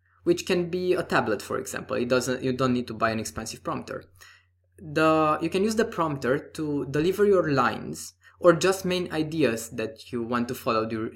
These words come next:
during your presentation. And, uh, even though at first it may sound like reading,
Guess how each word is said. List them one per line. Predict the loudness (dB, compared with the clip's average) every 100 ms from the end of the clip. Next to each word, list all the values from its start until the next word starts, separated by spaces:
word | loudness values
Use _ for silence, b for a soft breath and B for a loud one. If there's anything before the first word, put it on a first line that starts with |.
| -2
during | 2 4 4
your | 0
presentation. | -2 -4 -4 -4 -6 -8 -14 -20 _ b b b b
And, | -2 0 2 0 0
uh, | 2 2 2
even | 0 0 2
though | 2 2
at | -2
first | -2 -2 -2 -4
it | -4
may | -2
sound | -4 -4 -2 -2 -2 -2
like | -4 -4 -2
reading, | -2 -4 -4 -6